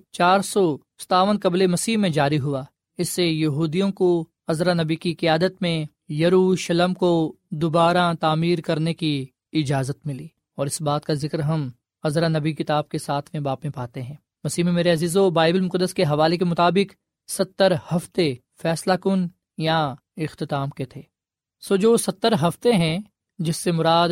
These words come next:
چار سو نوے سال ہیں، یہ وہ پہلا حصہ ہے جو یہودیوں کے لیے ہے، اور اس کے ساتھ ساتھ یہ بھی یاد رکھیے گا کہ نہ صرف ستر ہفتے کی پیشن گوئی، بلکہ تئیس سو صبح و شام کی پیشن گوئی جو تئیس سو سال پر مشتمل ہے،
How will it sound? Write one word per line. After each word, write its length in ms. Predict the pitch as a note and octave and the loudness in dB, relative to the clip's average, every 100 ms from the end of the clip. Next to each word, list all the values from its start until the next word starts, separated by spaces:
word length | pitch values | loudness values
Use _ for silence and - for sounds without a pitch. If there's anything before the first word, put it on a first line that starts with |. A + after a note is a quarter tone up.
| D#3+ | 0
چار 200 | E3 D#3+ | 0 0
سو 160 | - E3 | 0 -4
نوے 260 | D3+ D3 | -4 -4
سال 320 | - D3+ F3+ | 0 2 2
ہیں، 220 | D3+ D3 F3 _ - | 0 -4 -6 _ -4
یہ 120 | F3 | 0
وہ 120 | F3+ | 0
پہلا 380 | F3 F3+ G3+ A#3 E3+ | 0 2 4 4 4
حصہ 180 | E3+ G3+ | 2 0
ہے 240 | E3 F#3+ | 2 2
جو 180 | F#3 G3+ | 2 2
یہودیوں 520 | F3+ E3 E3 E3 A3 A3 | 4 2 0 2 0 0
کے 100 | F3 | -2
لیے 200 | C#3+ C3 | -2 -6
ہے، 140 | B2+ - - | -8 -12 -6
اور 100 | D#3+ | -6
اس 120 | - | -4
کے 80 | G3 | -2
ساتھ 280 | F#3 F#3+ | 0 0
ساتھ 280 | - G3+ G#3 | 2 0 0
یہ 160 | F#3+ G#3 | -2 -2
بھی 180 | A#3 A3 | 0 2
یاد 220 | F#3 F3+ | 2 2
رکھیے 340 | F#3 E3 G3+ F#3 | 0 0 -2 2
گا 220 | D3+ G3 _ _ - | 0 -2 _ _ -4
کہ 60 | |
نہ 80 | D#3+ E3+ | 0 0
صرف 300 | D#3+ F#3+ - F#3 E3+ E3 | -2 -4 -2 0 0 -2
ستر 420 | - D#3+ F#3 E3 | -6 -4 -2 0
ہفتے 220 | E3+ - F3 | -2 -4 -4
کی 120 | F3+ | -4
پیشن 400 | F3 D3+ F3+ D#3+ | -4 -4 -4 -2
گوئی، 240 | E3+ G3+ A3+ _ _ _ | -2 -2 -6 _ _ _
بلکہ 340 | D#3+ F3 G3 F3+ | -2 0 0 0
تئیس 320 | - G3 F#3+ | 2 0 2
سو 260 | G#3+ F#3 D3+ _ _ | 2 2 0 _ _
صبح 220 | - F#3 F3+ | -4 -2 0
و 20 | |
شام 320 | - F#3 G3 | 2 4 2
کی 100 | A3 | 0
پیشن 340 | G3 F3+ F#3+ | -2 0 0
گوئی 220 | E3+ F3+ F3 | 2 2 2
جو 360 | F3+ F3 D#3 | 2 2 -2
تئیس 220 | - E3 | -4 -4
سو 100 | - | -4
سال 260 | F3+ E3 E3+ | 0 0 2
پر 140 | F3 | 0
مشتمل 400 | D#3 D3+ F3+ F#3 | -2 -4 -4 -2
ہے، 220 | D3+ D#3 | 0 -2